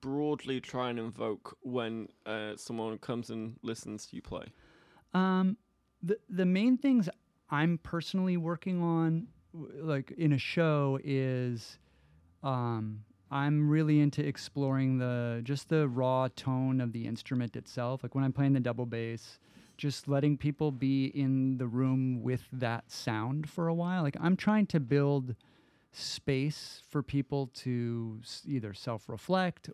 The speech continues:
Speaker 2: or just to exist for a little while, just to, like, rest and exist for a little while, which we don't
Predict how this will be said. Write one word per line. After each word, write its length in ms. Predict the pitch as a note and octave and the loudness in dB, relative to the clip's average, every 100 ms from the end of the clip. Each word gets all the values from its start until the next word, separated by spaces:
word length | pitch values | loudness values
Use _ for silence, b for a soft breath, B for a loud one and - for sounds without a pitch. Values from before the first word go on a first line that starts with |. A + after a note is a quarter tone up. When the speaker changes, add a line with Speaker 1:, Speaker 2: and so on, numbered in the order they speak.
| - | -4
Speaker 2:
or 200 | C#3 B2 | -2 -2
just 300 | C3+ B2+ - | -2 -6 -6
to 160 | C#3 | -6
exist 760 | C3 A2+ G#2+ A2 D#3+ - - - | -6 -8 -8 -4 -4 -6 -16 -12
for 160 | - E3 | -4 -2
a 40 | |
little 220 | D#3+ D#3+ D#3+ | 0 -2 -2
while, 260 | E3 E3+ | 0 0
just 240 | D3 C#3 - | -2 -4 -2
to, 80 | |
like, 200 | D3 C3 - | 0 0 -4
rest 680 | A#2 A2 A2+ B2 - - - _ | -6 -2 -2 -4 -10 -16 -20 _
and 140 | C3+ A#2 | -2 -2
exist 540 | G#2+ A2 A#2+ C3 - | -4 -8 -10 -12 -14
for 180 | - D3+ | -8 -6
a 60 | |
little 220 | D3 D3 C#3+ | -4 -4 -6
while, 440 | C#3 C#3 C#3 C3+ B B B B | -6 -4 -6 -8 B B B B
which 340 | C#3 C3 - C3+ | 0 0 -2 -4
we 160 | C#3 | -2
don't 420 | C3 C#3 C3+ C3+ | 0 2 2 0